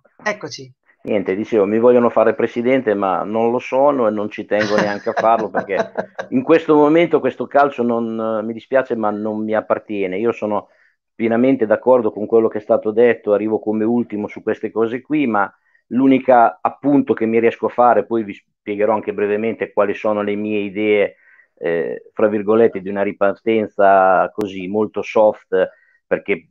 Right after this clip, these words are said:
Speaker 2: prima di tutto bisogna pensare a recuperare psicologicamente i ragazzi. La Perla Verde ha sempre lavorato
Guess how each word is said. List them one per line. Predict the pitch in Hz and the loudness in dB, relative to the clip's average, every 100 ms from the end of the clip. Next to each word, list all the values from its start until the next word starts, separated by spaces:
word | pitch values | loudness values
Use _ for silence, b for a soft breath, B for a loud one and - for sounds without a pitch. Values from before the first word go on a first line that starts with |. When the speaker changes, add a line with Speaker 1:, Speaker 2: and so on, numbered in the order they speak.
| _ | _
Speaker 2:
prima | 117 117 | 0 2
di | 110 113 | 0 -4
tutto | - 123 101 | -6 -6 -6
bisogna | 95 101 101 | -6 -6 -6
pensare | - 98 - 107 | -6 -6 0 0
a | 101 | 0
recuperare | 98 95 101 104 101 | -2 -4 -2 0 0
psicologicamente | - 101 - 101 92 101 101 98 98 | -4 -8 -2 -2 -2 -8 -6 -6 -4
i | |
ragazzi. | 95 98 98 - 82 | -2 0 0 -2 -8
La | - | -6
Perla | 104 101 | -4 -2
Verde | 104 117 104 | 2 2 0
ha | |
sempre | - 95 92 | -4 -6 -2
lavorato | 98 95 98 98 95 95 | 0 2 4 2 0 -4